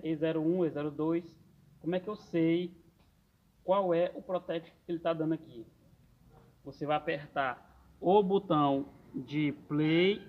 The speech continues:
e o botão de stop ao mesmo tempo. Apertar aqui, ó. Segurar aqui o celular.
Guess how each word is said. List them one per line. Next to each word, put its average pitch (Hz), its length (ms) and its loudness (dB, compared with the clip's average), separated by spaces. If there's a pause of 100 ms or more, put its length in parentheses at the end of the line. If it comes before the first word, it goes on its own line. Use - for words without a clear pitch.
(240)
e 196 200 0
o 220 40 -2
botão 196 400 2
de 175 160 -2 (200)
stop 175 420 -2
ao 175 60 4
mesmo 175 180 2
tempo. 131 400 -4 (1000)
Apertar 156 300 2
aqui, 170 180 0
ó. 113 100 -2 (560)
Segurar 135 300 -6
aqui 127 100 -14
o - 40 -16
celular. 156 640 -2